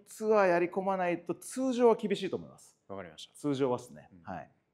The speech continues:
Speaker 1: で、この三つのとにかく重量回数を徹底的に伸ばしていけば、まあ、大胸筋がここまで肥大するわけですから、他のパーツも肥大する可能性高いと思いますんで、レベルの高いボディビルダーになれるんじゃないかなというふうに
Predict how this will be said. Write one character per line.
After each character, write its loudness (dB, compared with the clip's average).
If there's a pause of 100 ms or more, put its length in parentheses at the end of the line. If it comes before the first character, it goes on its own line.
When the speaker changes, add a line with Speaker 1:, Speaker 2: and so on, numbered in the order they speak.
Speaker 1:
で、 -8
こ -4
の 0
三 -4
つ -6
の 2
と -4
に 0
か 2
く -4
重 0
量 6
回 0
数 -10
を -2
徹 -6 (260)
底 6
的 0
に -2
伸 -2
ば 2
し -8
て -4
い -4
け -4
ば、 -2 (540)
ま 2
あ、 4
大 8
胸 6
筋 -2
が 0
こ -8
こ 2
ま 10
で 8
肥 10
大 6
す -4
る 0
わ 4
け -2
で -4
す -20
か -18
ら、 -14
他 -2
の 0
パ 0
ー -4
ツ -8
も 0
肥 -6
大 4
す -6
る -6
可 -10
能 -6
性 -8
高 -4
い -2
と -12
思 -16
い -16
ま -16
す -20
ん -20
で、 -10
レ -2
ベ 0
ル -6
の -6
高 -6
い -2
ボ -12
デ -12
ィ -10
ビ -10
ル -12
ダ -16
ー -16
に -20
な -16
れ -6
る -10
ん -16
じ -20
ゃ -20
な -20
い -20
か -20
な -20
と -20
い -16
う -16
ふ -18
う -20
に -20